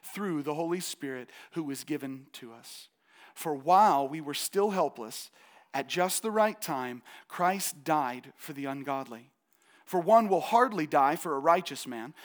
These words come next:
though perhaps for the good man someone would dare even to die. But God demonstrates his own love toward us in that while we were yet sinners, Christ died for us.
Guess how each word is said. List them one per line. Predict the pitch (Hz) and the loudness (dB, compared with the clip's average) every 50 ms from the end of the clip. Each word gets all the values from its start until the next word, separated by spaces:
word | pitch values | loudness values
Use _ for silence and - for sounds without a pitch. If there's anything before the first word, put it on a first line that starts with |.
| - - - | -18 -8 -2
though | 180 196 196 | 2 2 2
perhaps | 196 - 185 160 170 185 170 170 170 - - - | 2 0 -4 2 4 6 6 6 4 2 -4 -6
for | - - - - 185 170 | -6 -8 -10 -8 -8 -8
the | 156 160 | -8 -8
good | 151 160 170 151 143 135 | -6 -4 -4 -4 -2 -4
man | 151 135 127 120 139 170 170 | -4 -4 -4 -4 -6 -6 -6
someone | - - - 165 151 147 143 135 135 | -6 -4 -4 -4 -4 -4 -4 -6 -6
would | 131 135 131 - | -8 -10 -10 -6
dare | 156 156 143 131 131 - | -4 -4 -2 -4 -4 -6
even | - 156 147 123 123 120 | -8 -10 -10 -10 -12 -14
to | - 123 | -12 -12
die. | 120 117 104 107 110 127 _ _ _ - - - - _ | -12 -12 -12 -12 -14 -18 _ _ _ -20 -20 -20 -16 _
But | - 151 147 - | -8 -8 -6 0
God | - 165 175 175 143 113 107 104 - - | 2 4 6 6 6 4 2 -4 -6 -6
demonstrates | - 151 147 139 131 127 - - 147 135 131 127 - - | -6 -4 -4 -4 -6 -8 -8 -6 -6 -6 -6 -8 -12 -8
his | - 170 175 170 196 | -6 -6 -4 -4 -4
own | 190 190 190 | -4 -4 -4
love | 180 185 190 185 185 190 | -2 -2 -2 -2 -4 -6
toward | - 196 185 185 185 | -6 -6 -4 -4 -4
us | 185 185 180 - - - _ - - - - - | -6 -8 -8 -12 -16 -16 _ -20 -20 -20 -12 -6
in | - 156 147 | -6 -4 -4
that | 147 139 | -2 2
while | 139 160 156 156 151 | 6 8 8 8 6
we | 147 151 | 4 0
were | 143 135 135 | -4 -6 -8
yet | 127 131 127 - - | -8 -8 -10 -8 -8
sinners, | - - - 180 151 131 120 117 110 - - - | -6 -6 -4 -4 -4 -6 -8 -10 -12 -14 -14 -12
Christ | - 135 127 120 113 - - | -12 -12 -12 -10 -10 -12 -10
died | - 123 117 120 120 | -8 -8 -10 -10 -10
for | - - 120 | -14 -16 -18
us. | 113 120 - - - - | -18 -18 -18 -20 -20 -20